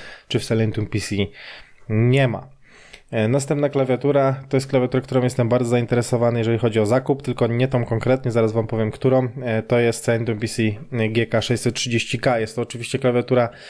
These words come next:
turniejowa, czyli T K L, tak jak wcześniej wspominałem. E, to jest generalnie, można powiedzieć, taki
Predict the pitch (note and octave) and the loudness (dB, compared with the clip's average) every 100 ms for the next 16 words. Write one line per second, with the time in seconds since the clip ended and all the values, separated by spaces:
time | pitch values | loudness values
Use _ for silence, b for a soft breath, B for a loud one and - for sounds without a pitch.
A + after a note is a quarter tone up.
0 | B B - D3 C#3+ C3+ C3 C3 A#2 A2+ | B B 0 2 4 2 2 0 -2 -2
1 | B2+ B2+ B2+ B2+ B2 A#2 A2 G#2+ - D3 | -2 -2 -2 0 0 -2 -4 -10 -4 -2
2 | B2 A2 - A#2 A#2 B2+ C#3+ D3+ - C3+ | -2 -4 -2 0 4 4 4 0 -10 -8
3 | B2 A#2+ C3+ C#3 C#3 C3+ C#3 C3+ B2+ C3 | -6 -4 -4 0 0 2 2 2 0 0
4 | B2 A#2+ B2+ B2+ | -2 -2 -2 0